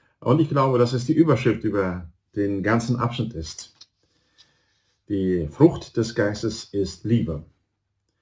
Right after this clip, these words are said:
Also erwartet Jesus von mir,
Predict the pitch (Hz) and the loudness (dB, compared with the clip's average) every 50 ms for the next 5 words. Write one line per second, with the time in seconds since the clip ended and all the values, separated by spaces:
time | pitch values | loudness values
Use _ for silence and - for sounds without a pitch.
0 | _ _ _ _ _ _ _ _ _ _ _ - - 127 147 156 156 151 147 151 | _ _ _ _ _ _ _ _ _ _ _ -2 0 2 4 6 6 6 6 4
1 | 147 139 120 127 - _ _ _ - - 110 104 127 143 160 - 143 - 113 110 | 4 0 -2 -4 -10 _ _ _ -6 -4 0 0 2 0 0 0 -4 -4 -2 0
2 | 131 156 156 147 120 - - 120 107 101 104 113 135 156 180 190 175 147 - | 0 0 0 -2 -4 -2 0 0 0 0 0 0 0 0 0 -2 -4 -6 -10